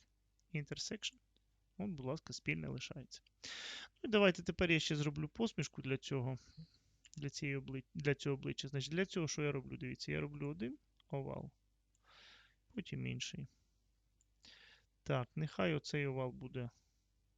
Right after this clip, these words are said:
неважливо, жовтий. Давайте отакий. Да? М, і зараз спробую змоделювати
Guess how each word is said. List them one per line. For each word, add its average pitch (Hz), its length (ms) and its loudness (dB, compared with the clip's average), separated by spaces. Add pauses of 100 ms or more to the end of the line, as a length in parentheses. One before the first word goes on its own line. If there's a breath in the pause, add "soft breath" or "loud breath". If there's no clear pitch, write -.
(260)
неважливо, 135 540 -4
жовтий. 233 520 -4 (500)
Давайте 78 500 -4
отакий. - 460 -12 (1160 loud breath)
Да? 202 340 4 (160)
М, 143 680 0
і 160 180 0
зараз 185 300 2
спробую 170 400 -4
змоделювати 139 600 -4